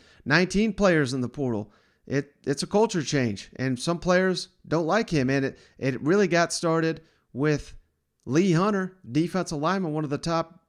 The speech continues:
prospects signed in Brian Harsin's first class, left the program, transferred to U C F to, of course, reunite with Gus Malzahn. Says, you know, "I love, I love Auburn. I always wanted to play for Auburn, but I chose to leave Auburn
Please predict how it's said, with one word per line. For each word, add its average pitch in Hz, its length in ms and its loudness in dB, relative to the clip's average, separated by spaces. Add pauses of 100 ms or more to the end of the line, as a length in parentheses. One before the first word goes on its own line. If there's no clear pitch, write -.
(120)
prospects 156 680 0 (260)
signed 156 400 2
in 131 220 0
Brian 151 280 0
Harsin's 156 380 -6
first 190 300 -8
class, 143 480 -4
left 165 320 -2
the 170 80 -6
program, 156 520 -2
transferred 170 520 -2 (380)
to 135 100 -6
U 160 180 0
C 160 300 -2
F 156 180 0 (560)
to, 143 100 -6
of 127 80 -8
course, 160 320 0 (200)
reunite 160 480 2
with 123 120 -2
Gus 160 220 2
Malzahn. 156 440 -2
Says, 143 360 -2 (560)
you 139 80 -2
know, 156 80 4
"I 151 80 4
love, 160 400 2
I - 80 -2
love 156 240 2
Auburn. 165 320 2
I 156 40 0
always 151 300 2
wanted 160 200 -2
to 147 40 -6
play 156 220 0
for 131 140 -4
Auburn, 160 320 0
but 143 100 0
I 139 60 2
chose 165 320 -2
to 143 60 -2
leave 151 280 0
Auburn 160 400 0